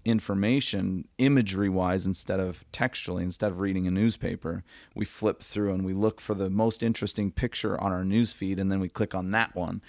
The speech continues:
and that's what we learn f-, that's what we learn from. So,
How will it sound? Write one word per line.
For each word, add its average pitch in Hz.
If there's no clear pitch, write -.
and 95
that's -
what 101
we 95
learn 98
f-, -
that's 113
what 95
we 101
learn 120
from. 90
So, 110